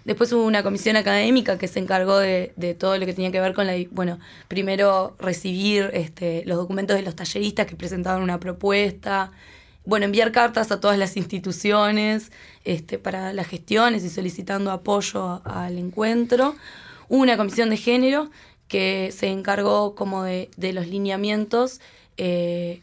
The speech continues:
para manejar ese mom-, ese espacio mientras duró el encuentro. La idea era que fuera un espacio que, frente a situaciones de acoso, violencia o discriminación, tuviera referentes a los que acercarse.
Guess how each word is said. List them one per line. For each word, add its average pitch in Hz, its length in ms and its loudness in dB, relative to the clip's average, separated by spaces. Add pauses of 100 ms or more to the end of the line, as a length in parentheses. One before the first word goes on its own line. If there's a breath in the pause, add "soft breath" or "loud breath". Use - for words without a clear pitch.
(160)
para 180 200 -4
manejar 196 540 0
ese 185 340 -6
mom-, 185 320 -2
ese 185 540 -6
espacio 214 680 0 (440 loud breath)
mientras 190 420 -4
duró 202 220 2
el 208 80 2
encuentro. 226 720 2 (320 loud breath)
La 196 140 2
idea 202 200 2
era 196 220 0
que 190 220 -6
fuera 190 680 -2
un 202 140 -2
espacio 202 500 -2
que, 180 320 -6 (280 loud breath)
frente 202 260 -2
a - 20 -2
situaciones 202 560 -2
de 202 80 2
acoso, 202 320 0
violencia 202 460 0
o - 20 2
discriminación, 196 880 0 (240 loud breath)
tuviera 208 460 2
referentes 196 560 -2
a 196 40 0
los 175 120 -4
que - 100 -8
acercarse. 220 920 0